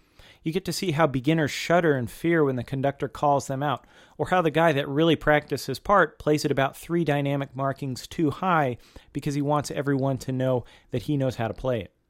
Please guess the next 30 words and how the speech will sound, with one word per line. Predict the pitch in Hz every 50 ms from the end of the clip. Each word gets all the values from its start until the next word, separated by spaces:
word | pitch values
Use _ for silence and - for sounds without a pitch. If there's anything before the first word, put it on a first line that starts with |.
| _ _ _ _ _ _ - - - _ _ _ _
You | 180
get | 175 190 -
to | 190
see | 165 - - 208 202
what | 185 175 175 165 - 143 120
good | 135 151 147 151
parts | - 151 147 156 151 -
look | 160 151 - -
like | 151 156 160 165 - _ _ _ _ -
and | 123 117
what | 120 135 143 -
bad | 117 127 160 175 -
parts | - 131 120 - - -
look | 117 101 - -
like. | 98 92 - - _ _ _ _ _ _ _ _ -
And | 151 160
most | 175 160 -
importantly, | 170 143 - 208 240 254 196 170 160 160 165
you | 175 165 160 170
learn | 180 202 214 220 190
how | 147 - - 190 185
an | 175 165
ensemble | 160 156 139 - - - 165 165 165 151 143 135
really | 127 139 156 165 165
works | 143 123 131 160 196 - - -
together | - 135 117 127 123 127 120
to | - - -
create | - - - 147 143 143 - 120
good | 135 135 120
music. | 123 139 170 208 202 - 95 - _ - _